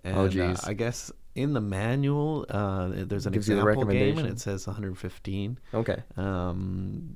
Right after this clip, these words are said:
Speaker 1: even people bragging about it in Board Game Geek, "Oh, I got this score," are still saying between a hundred and a hundred thirty points.
Speaker 2: Jeez.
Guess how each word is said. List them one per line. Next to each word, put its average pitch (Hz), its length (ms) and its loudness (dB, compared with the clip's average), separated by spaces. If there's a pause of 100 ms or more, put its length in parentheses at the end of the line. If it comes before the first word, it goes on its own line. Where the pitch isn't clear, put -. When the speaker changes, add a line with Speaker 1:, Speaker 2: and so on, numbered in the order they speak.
Speaker 1:
even 143 260 2
people 110 300 -2
bragging 98 500 0
about 92 320 -2
it 85 140 -6
in 95 80 -4
Board 98 260 -4
Game 90 220 -4
Geek, 87 260 -8
"Oh, 92 60 -6
I 98 120 -6
got 92 220 -8
this 95 160 -6
score," - 460 -8
are 101 200 -2
still - 320 -2
saying 110 460 0
between 98 340 -4
a 98 60 -2
hundred 98 240 -2
and 98 80 -4
a 98 40 -2
hundred 98 260 -6
thirty 95 200 -6
points. - 640 -8
Speaker 2:
Jeez. - 320 -14